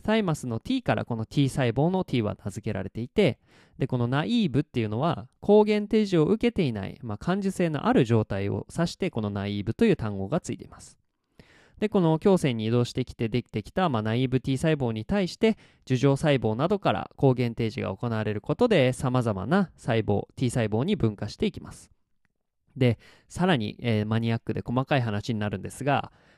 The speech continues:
T細胞は細胞表面に発現する糖タンパク質によって三種類に分類することができます。一つ目がアルファ、ベータ型糖タンパク質とシーディーフォー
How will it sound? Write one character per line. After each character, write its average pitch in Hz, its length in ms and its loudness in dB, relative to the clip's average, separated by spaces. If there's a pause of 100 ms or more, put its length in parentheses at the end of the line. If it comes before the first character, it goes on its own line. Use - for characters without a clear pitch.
(160)
T 254 160 2
細 277 180 2
胞 131 260 6
は 135 220 4
細 226 200 0
胞 233 140 0
表 233 280 0
面 202 180 -2
に 120 80 -4
発 127 240 -6
現 120 240 -2
す 147 100 -2
る 156 180 4
糖 214 280 4
タ 208 160 -2
ン 202 80 -8
パ 196 140 -4
ク 196 120 0
質 - 200 -8
に 107 80 -4
よ 98 80 -2
っ - 40 -6
て 117 280 0
三 240 280 0
種 262 160 -4
類 190 140 2
に 107 180 -6
分 113 280 0
類 104 100 0
す 120 140 -6
る 143 80 -4
こ 208 100 -2
と 226 100 0
が 180 140 -2
で - 100 -10
き - 100 -18
ま - 100 -16
す。 - 200 -20 (840)
一 - 180 -2
つ 285 120 -4
目 277 140 2
が 151 320 4
ア 226 120 4
ル 233 80 6
フ 156 120 0
ァ、 101 140 2 (100)
ベ 165 180 6
ー 170 60 0
タ 165 220 2
型 151 340 0
糖 147 260 2
タ 147 140 -4
ン 143 60 -6
パ - 140 -4
ク 147 160 -2
質 - 220 -8
と - 280 4 (140)
シ 208 300 -2
ー 196 40 -6
デ 185 80 -6
ィ 196 140 2
ー - 20 -2
フ - 100 -8
ォ 175 200 4
ー - 40 -10